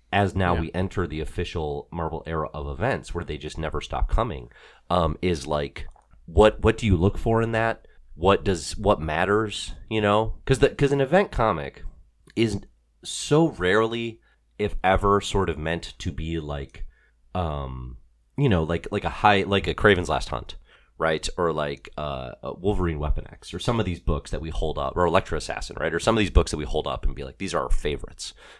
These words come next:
Speaker 1: You know what I mean? They're instead meant to have a massive gravity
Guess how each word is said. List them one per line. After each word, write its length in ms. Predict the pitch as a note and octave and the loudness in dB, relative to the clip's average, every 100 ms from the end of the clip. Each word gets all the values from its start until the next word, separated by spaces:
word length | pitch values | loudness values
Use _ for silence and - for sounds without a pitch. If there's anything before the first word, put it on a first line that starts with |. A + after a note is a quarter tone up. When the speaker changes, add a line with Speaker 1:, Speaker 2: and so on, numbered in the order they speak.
| _ - | _ -6
Speaker 1:
You 80 | E2+ | 0
know 60 | |
what 80 | E2 | 0
I 40 | D#2+ | 2
mean? 240 | F2+ G2+ - - _ | 0 0 -6 -20 _
They're 340 | G#2+ G2+ F#2 - _ _ _ _ A2+ | 6 8 6 0 _ _ _ _ -6
instead 840 | F#2 - - - C#3 F2+ D#2+ D#2 D#2 - | -2 -4 -2 4 4 6 2 -2 -6 -6
meant 200 | F2+ D#2+ | -4 -4
to 120 | - C#2 | 0 0
have 680 | D#2 D2+ C#2 C2+ - - - - _ _ _ _ | 2 0 0 -4 -10 -8 -8 -8 _ _ _ _
a 80 | E2+ | -4
massive 800 | D#2+ D#2+ F2 F#2 F2 F#2+ D#2+ - | -4 -2 0 0 0 -2 -2 -4
gravity 800 | E2+ D#2 D2+ C#2 C#2 B1+ B1 | -4 -2 -2 -4 -8 -10 -12